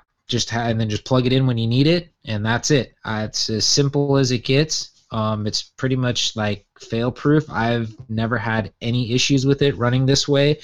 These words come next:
Um, the key really comes down to the lights you're using, because, like, for instance, if you try to do my method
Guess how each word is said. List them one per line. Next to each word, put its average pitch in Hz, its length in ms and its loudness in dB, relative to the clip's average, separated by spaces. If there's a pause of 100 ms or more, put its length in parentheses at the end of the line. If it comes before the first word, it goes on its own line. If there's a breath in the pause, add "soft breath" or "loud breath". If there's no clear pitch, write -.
(460 loud breath)
Um, 113 520 2 (320 loud breath)
the 131 80 0
key 185 540 0
really 143 400 4
comes 135 360 0
down 120 380 0
to 143 240 0
the 113 120 -2
lights 107 440 -2
you're 160 100 4
using, 165 600 2 (420 loud breath)
because, 127 680 0
like, 117 240 -2
for 123 160 -2
instance, 135 560 -2 (680 loud breath)
if 117 240 -2
you 139 140 2
try 160 240 2
to 143 80 2
do 135 180 2
my 123 240 0
method 139 580 0